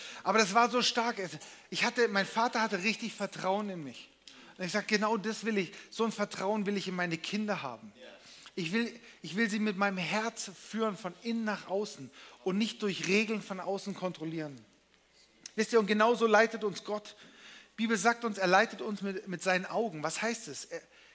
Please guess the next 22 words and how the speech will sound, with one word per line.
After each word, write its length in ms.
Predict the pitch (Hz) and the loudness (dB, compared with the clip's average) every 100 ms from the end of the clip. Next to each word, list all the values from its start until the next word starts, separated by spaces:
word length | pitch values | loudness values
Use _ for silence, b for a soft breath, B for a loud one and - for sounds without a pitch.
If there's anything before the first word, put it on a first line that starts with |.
| B - | B -6
er, 120 | 165 | -2
die 280 | 185 170 190 | -2 -2 -4
Augen 500 | 185 240 269 269 285 - b b b b - | 2 4 4 0 -6 -10 b b b b -18
sind 180 | - 208 | -6 2
ja 100 | 202 | 2
die, 380 | 180 185 175 160 | 4 4 4 2
die, 80 | 165 | -4
ähm, 540 | 160 147 147 143 131 | -6 -6 -6 -8 -10
das 140 | - - | -10 -10
Fenster 800 | - 220 254 240 247 240 247 240 - | -2 0 2 0 2 2 2 -6 -8
zur 140 | 156 | -6
Seele 400 | 131 196 226 220 | 0 2 4 2
oder 240 | 170 160 | 2 0
in 100 | 160 | 0
uns 240 | 175 - 147 | -4 -6 0
rein. 440 | 160 190 220 240 B B B | 2 2 0 -6 B B B
Durch 180 | 196 180 | -6 0
seine 360 | 208 233 240 190 | 2 2 2 0
Augen 500 | 202 233 247 254 262 - _ _ _ _ _ _ _ _ - | 0 0 -2 -8 -10 -20 _ _ _ _ _ _ _ _ -4
zeigt 480 | - 202 233 - | 0 0 0 -2
er 160 | 240 240 | -6 -4
uns, 460 | 240 247 262 - | -4 -4 -6 -12